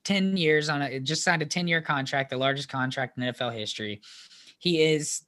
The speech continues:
the most talented quarterback in the league, surrounded by some of the most talented players. Um, is there anything, uh,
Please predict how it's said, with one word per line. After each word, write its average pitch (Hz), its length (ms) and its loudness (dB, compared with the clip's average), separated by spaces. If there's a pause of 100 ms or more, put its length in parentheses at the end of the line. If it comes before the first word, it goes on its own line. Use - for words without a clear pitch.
the 143 180 0
most 135 260 0
talented 131 400 -4
quarterback 120 520 -2
in 117 100 -2
the 120 100 -2
league, 107 420 -4
surrounded 127 500 -2
by 123 280 0
some 139 220 -4
of 139 80 -4
the 135 60 -4
most 127 220 -4
talented 117 420 -4
players. 101 560 -8 (380)
Um, 113 400 -2 (920)
is 147 100 -2
there 165 100 4
anything, 156 240 -2
uh, 147 260 4